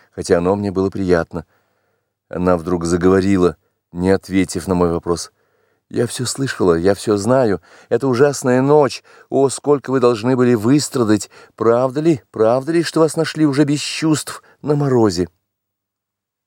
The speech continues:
«Это вам Ламберт?» пробормотал я, краснея.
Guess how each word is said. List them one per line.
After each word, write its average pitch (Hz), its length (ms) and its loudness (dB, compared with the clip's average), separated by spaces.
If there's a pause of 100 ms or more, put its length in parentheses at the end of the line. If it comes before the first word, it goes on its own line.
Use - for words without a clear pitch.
(640)
«Это 87 260 -2
вам 95 280 2
Ламберт?» 120 840 2 (380)
пробормотал 92 680 0
я, 95 240 0
краснея. 90 720 -2